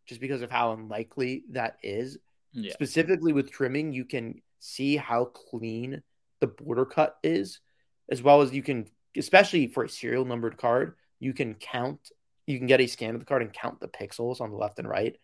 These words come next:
Speaker 1: and see if they suddenly become disproportional, as I'm sure there's front and back, there is before and after scans of the card originally slabbed in a nine five and now. So that's pretty evident. I don't think either of those companies would mess something up like that, that severely.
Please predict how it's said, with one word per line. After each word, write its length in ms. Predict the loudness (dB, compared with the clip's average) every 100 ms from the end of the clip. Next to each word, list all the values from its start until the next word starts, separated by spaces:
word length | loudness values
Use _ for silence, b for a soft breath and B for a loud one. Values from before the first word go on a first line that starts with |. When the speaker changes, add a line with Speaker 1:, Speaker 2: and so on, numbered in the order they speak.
| _ _
Speaker 1:
and 160 | -8 -6
see 200 | 0 0
if 100 | 0
they 260 | -2 -2 -6
suddenly 340 | -2 -2 0
become 420 | -6 -8 -8 -8 -8
disproportional, 800 | -8 -10 -4 -4 -2 -4 -4 -6 _ _ -6
as 80 | -6
I'm 100 | -2
sure 160 | 0
there's 160 | 0 0
front 240 | 0 0 0
and 120 | -10
back, 200 | -6 -6 2
there 160 | 2
is 100 | 2
before 340 | 0 -2 0 0
and 80 | -2
after 260 | -12 -12 -12
scans 480 | -8 -8 -8 -14 _ _ _ _ -2
of 180 | -2 0
the 80 |
card 220 | -4 0 2
originally 320 | 0 -2 -4
slabbed 240 | -2 -4
in 80 | -6
a 60 | -8
nine 160 | -8
five 220 | -4 -4 -2
and 220 | -4 -2
now. 320 | -2 -2 -6 _ _ _
So 140 | 12
that's 220 | 12 10 -6 -2
pretty 320 | 4 6 6
evident. 360 | 4 2 0
I 120 | 0 -2
don't 220 | -6 -4
think 180 | -8 -8 _
either 240 | -2 0 2
of 80 |
those 220 | 2 0 -4
companies 520 | -10 -8 -6 -8 -4
would 260 | -4 -4 -8 _ _
mess 280 | -6 -6 -4
something 340 | -6 -6 -4
up 280 | -2 -4 _ -20 _ _ _ 0
like 180 | 2
that, 240 | 4 0 2
that 240 | 0 0
severely. 560 | -4 0 2 4 4